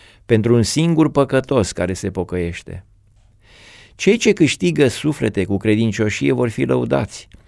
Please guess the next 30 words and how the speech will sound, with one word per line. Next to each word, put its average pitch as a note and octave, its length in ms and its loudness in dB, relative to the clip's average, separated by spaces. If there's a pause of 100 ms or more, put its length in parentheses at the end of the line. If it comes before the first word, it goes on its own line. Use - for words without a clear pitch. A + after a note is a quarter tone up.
(280)
Vor C3 200 4
avea D#3+ 260 6
parte D3 460 2
de A#2 140 4
o B2 200 6
binecuvântare A#2+ 760 2
deosebită. G#2 880 0 (500)
Ei A#3 140 0
se A3 160 2
vor F#3+ 160 4
alătura D3 480 4
celor C3 340 2
care A2+ 240 2
se G2+ 200 -2
bucură A2 380 -2
în F#2 140 0
ceruri, G#2+ 520 -2
strigând C3+ 760 2
de A2+ 180 2
bucurie A2 600 0
pentru G2+ 280 -4
recolta G2 520 -2
de F#2 140 -2
sus. - 480 -12 (880)
Cât D3 240 0
de A#2 180 4
mare A2+ 280 4
va G#2 140 4
fi A2 160 0
bucuria G#2 760 2